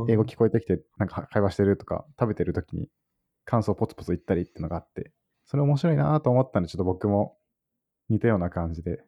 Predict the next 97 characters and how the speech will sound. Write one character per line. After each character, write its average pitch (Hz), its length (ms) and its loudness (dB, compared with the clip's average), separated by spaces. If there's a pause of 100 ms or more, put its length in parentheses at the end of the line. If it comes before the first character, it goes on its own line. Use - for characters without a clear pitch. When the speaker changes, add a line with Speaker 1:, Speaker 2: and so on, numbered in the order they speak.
(160)
Speaker 2:
や 104 120 2
っ - 100 -12
て 95 100 0
み 90 100 0
た - 120 -6
感 78 200 -6
じ 85 60 -8
で 87 80 -8
す - 140 -16
ね。 - 180 -20 (320)
Speaker 1:
へ 120 40 -2
ー、 120 680 4
テ 165 140 2
ィ - 20 4
ー - 40 -4
ビ 180 140 6
ー 190 40 8
エ - 20 4
ス 135 140 -2
の 104 120 -2
グ 110 140 0
ル 113 100 2
メ 117 140 2
系 113 380 0
で 113 100 2
す - 140 -14
ね。 113 260 -14 (160)
ち - 80 -4
ょ - 20 -4
っ - 80 -10
と 107 140 -4
Speaker 2:
グ 110 160 2
ル 120 120 2
メ 127 140 2
系 - 0 -
で 117 40 -2
す - 20 0
ね。 - 20 -
Speaker 1:
調 127 60 6
べ - 20 6
て 120 260 2
み 101 60 -4
よ 101 120 -10 (680)
う。 123 40 0
は 117 140 2
い、 - 20 0
あ 107 60 -2
り - 340 -6
が 117 80 2
と 110 140 -2
う 95 40 0
ご 95 80 -2
ざ 95 60 -2
い 95 40 -8
ま 98 180 -10
す。 - 340 -20 (100)
じ 226 80 -2
ゃ 254 60 4
あ、 123 600 4 (460)
ま 175 80 0
あ、 175 60 -4
ち 247 60 -2
ょ 254 40 4
っ 254 140 -10
と 123 480 2 (100)
ロ-、 139 180 -2
ロ 135 140 4
ス - 120 -10
タ 175 120 4
イ 151 60 6
ム 127 120 4
と 117 120 0
い 107 100 2
う 104 80 -4
か、 107 420 -4 (220)
Speaker 2:
は 110 120 0
い。 - 200 -2
Speaker 1:
あ 123 120 2
れ 120 80 2
で 120 100 2
す - 140 -8
け 113 120 0
ど、 107 360 -4 (340)
ど 135 180 2
う 143 40 4
し 143 40 -14
て 160 80 2
も 120 80 2
聞 123 160 -2
い 120 60 -2
て 127 60 2
お 120 80 2
き - 60 -20
た 127 120 0
い 113 100 -2
ん 104 40 -8
で 107 260 -6